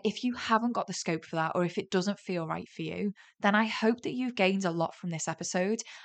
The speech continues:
And I hope that what you've gained through realization, through being seen, maybe, through me pointing things out in you that you might not have been able to perceive before, I hope that you create change for yourself through that stuff. So all that said, let me summarize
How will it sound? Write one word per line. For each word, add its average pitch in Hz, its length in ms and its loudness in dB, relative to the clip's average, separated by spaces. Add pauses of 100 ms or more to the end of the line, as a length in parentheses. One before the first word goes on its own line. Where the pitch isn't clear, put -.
And 202 100 4
I 196 60 6
hope 202 220 0
that 202 80 -4
what 202 200 -4
you've 185 200 -2
gained 208 520 2 (220)
through 180 300 4
realization, 170 800 0 (260)
through 185 160 4
being 170 260 -2
seen, 175 520 0 (160)
maybe, 220 460 0 (300)
through 190 220 4
me 180 440 2
pointing 185 280 -4
things 175 260 -6
out 170 200 -2
in 175 100 -6
you 170 160 -4
that 180 140 -8
you 180 120 -2
might 175 240 -6
not - 120 -6
have 175 100 -12
been 170 100 -8
able 165 220 -8
to - 140 -12
perceive 185 500 -4
before, 233 460 0 (360)
I 185 40 -14
hope 202 260 0
that 180 140 -6
you 190 100 0
create 180 380 -4
change 170 320 -6
for - 100 -12
yourself - 540 -8 (260)
through 185 140 -2
that - 180 -4
stuff. - 300 -10 (720)
So 170 320 2 (720)
all 214 180 10
that 226 140 8
said, 196 280 8
let 196 120 4
me 180 80 -2
summarize 196 520 2